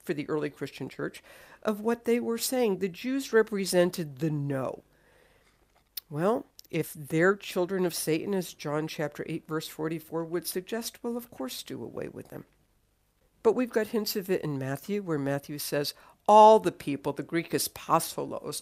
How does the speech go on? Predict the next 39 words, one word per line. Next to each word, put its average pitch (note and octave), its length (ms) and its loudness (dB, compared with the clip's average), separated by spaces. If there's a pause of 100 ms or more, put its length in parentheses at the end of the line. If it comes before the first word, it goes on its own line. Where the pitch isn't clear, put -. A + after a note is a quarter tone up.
(120)
"all A#3 200 12
the G#3+ 120 2
people C#3+ 340 -6
cry - 340 -6
out, - 220 -4 (420)
'His E3 220 4
blood D#3 340 4
be D#3 160 0
on C#3 140 4
our C#3 140 2
heads - 280 -2
and C#3+ 200 -4
on C3+ 160 -2
the B2 80 -2
heads C3 240 -8
of - 160 -12
our - 80 -8
children." - 420 -14 (600)
Or B3 140 8
even C#4 340 2
in A#3 180 2
Paul C4 580 -2
in G3+ 160 -2
First - 340 -2
Thessalonians, G3+ 800 0
who G3+ 80 -4
talks - 380 0
about E3+ 320 6
the D#3 280 -2
Judaioi, C#3 720 2 (400)
um, A#3 240 6
who C4 180 -2
killed A#3+ 360 6
the B3 100 6
Lord B3 320 2
Jesus. - 560 -6 (540)
The F3+ 160 6
book G3+ 280 4
of F#3+ 120 0